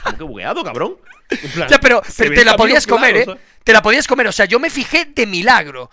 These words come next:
Speaker 2: Yo iba recto y digo yo, "Hostia", y me fijé en que había un camino de milagro, pero porque me dio por mirar, pero yo me lo podía haber comido también, o sea, realmente entiendo su situación de comértelo, ¿sabes? De, por error. Y es una putada, pero sí, sí. Yo luego me lo veo, yo luego me lo veré.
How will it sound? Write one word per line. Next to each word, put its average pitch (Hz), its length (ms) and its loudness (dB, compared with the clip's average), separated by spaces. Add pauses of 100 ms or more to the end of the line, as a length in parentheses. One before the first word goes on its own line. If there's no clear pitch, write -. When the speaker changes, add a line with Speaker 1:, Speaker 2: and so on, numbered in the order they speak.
(160)
Speaker 2:
Yo 254 180 4
iba 294 220 6
recto 294 520 -2
y 214 100 -8
digo 196 180 -2
yo, 180 160 -4 (220)
"Hostia", 247 360 -2
y 254 80 0
me 226 100 2
fijé 208 300 -2
en 294 80 0
que 254 80 2
había 247 160 0
un 277 60 -8
camino 285 460 -4
de 190 200 -2
milagro, 165 500 -2
pero 170 160 -6
porque 160 220 -6
me 165 120 -8
dio 220 220 0
por 208 200 0
mirar, 175 320 -2
pero 160 140 -6
yo 160 140 -4
me 269 80 -4
lo 254 80 -2
podía 220 240 -4
haber 196 140 -6
comido 160 240 -12
también, 190 240 -10
o 175 60 -12
sea, 185 200 0 (240)
realmente 269 480 0
entiendo 262 560 -2
su 208 340 -10
situación 208 580 -6
de 214 260 -2 (220)
comértelo, 147 500 -6
¿sabes? 160 300 -12
De, 139 180 -10
por 143 200 -8
error. 135 320 -10 (260)
Y 180 60 -8
es 190 120 -6
una 220 140 -2
putada, 156 300 -2
pero 151 160 -8
sí, 175 160 -10
sí. 139 240 -12 (100)
Yo 247 180 2
luego 226 300 -2
me 180 60 -10
lo 143 100 -8
veo, 127 160 -12
yo 147 120 -14
luego 151 140 -12
me 127 80 -20
lo 113 80 -16
veré. 110 200 -18